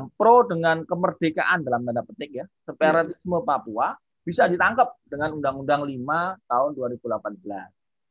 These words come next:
Speaker 2: Mas
Speaker 1: Nah,
Speaker 2: Ridwan, sebelum
Speaker 1: ya,
Speaker 2: jauh
Speaker 1: oke.
Speaker 2: ke sana, Mas Ridwan,
Speaker 1: Oke, oke.
Speaker 2: boleh kita mulai dari apa masyarakat membaca ini ya secara umum ya, yang,
Speaker 1: Ya.
Speaker 2: yang karena kan tidak semua juga mungkin punya, eh, apa namanya, referensi atau literatur yang sangat, eh, kuat tadi seperti disampaikan Mas Ridwan.
Speaker 1: Ya.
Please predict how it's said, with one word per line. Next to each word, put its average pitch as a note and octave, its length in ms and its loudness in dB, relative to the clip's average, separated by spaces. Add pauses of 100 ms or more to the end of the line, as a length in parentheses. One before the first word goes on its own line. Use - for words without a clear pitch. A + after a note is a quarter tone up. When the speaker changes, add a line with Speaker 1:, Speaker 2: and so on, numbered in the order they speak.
Speaker 2:
Mas C#3 100 -8
Speaker 1:
Nah, E3 220 4
Speaker 2:
Ridwan, D3+ 260 6
sebelum C3+ 320 4
Speaker 1:
ya, B2 160 6
Speaker 2:
jauh C3+ 80 8
Speaker 1:
oke. C#3 60 4
Speaker 2:
ke C3 80 2
sana, D#3 160 4
Mas D#3+ 160 4
Ridwan, B2 320 2 (180)
Speaker 1:
Oke, C#3 240 -4
oke. B2+ 160 -8
Speaker 2:
boleh C#3 160 6
kita C#3+ 240 2
mulai C#3 240 4
dari A#2+ 380 4
apa C3 400 2
masyarakat A2+ 560 0
membaca A2 420 0
ini A#2+ 160 -2
ya G2 160 0
secara - 320 0
umum A2+ 300 0
ya, F2 240 0
yang, F2+ 160 -6
Speaker 1:
Ya. B2 180 2
Speaker 2:
yang F2 60 -8
karena G#2+ 260 2
kan C3+ 80 2
tidak G#2+ 240 -2
semua A2+ 300 -4
juga G2 260 0
mungkin A#2+ 460 -4
punya, G#2 480 -4 (340)
eh, G2 380 4 (100)
apa A#2+ 160 -2
namanya, G2+ 320 -4
referensi G2 400 -4
atau G#2 140 -2
literatur G2+ 560 -2
yang F#2 180 -2
sangat, F#2 400 -6
eh, F2+ 140 -6
kuat F#2+ 260 -4
tadi F2+ 220 -4
seperti F#2 320 -10
disampaikan F2 340 -8
Mas F2 220 -12
Ridwan. - 320 -16 (340)
Speaker 1:
Ya. A#2 220 -4